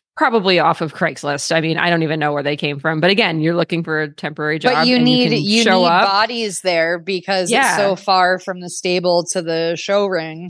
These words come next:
Speaker 1: Lead them to
Speaker 2: that
Speaker 1: the
Speaker 2: you
Speaker 1: ring. Yeah.
Speaker 2: Yeah. <clears throat>
Speaker 1: And this one girl who I actually came to love,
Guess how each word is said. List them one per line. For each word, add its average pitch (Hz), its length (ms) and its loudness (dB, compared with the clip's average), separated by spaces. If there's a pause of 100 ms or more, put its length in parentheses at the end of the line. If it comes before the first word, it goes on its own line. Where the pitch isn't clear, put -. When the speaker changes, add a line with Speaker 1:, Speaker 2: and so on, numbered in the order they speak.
Speaker 1:
Lead 202 300 2
them 185 160 0
to 190 100 2
Speaker 2:
that 170 80 -2
Speaker 1:
the 190 60 2
Speaker 2:
you 202 60 4
Speaker 1:
ring. 214 720 2 (100)
Yeah. 165 420 -2 (360)
Speaker 2:
Yeah. - 60 -16 (120)
<clears throat> 247 280 0
Speaker 1:
And 185 640 -2 (300)
this 208 260 2
one 214 300 2
girl 190 340 4
who 214 200 0
I 202 160 2
actually 220 500 0
came 196 320 -8
to 202 120 -6
love, 180 440 2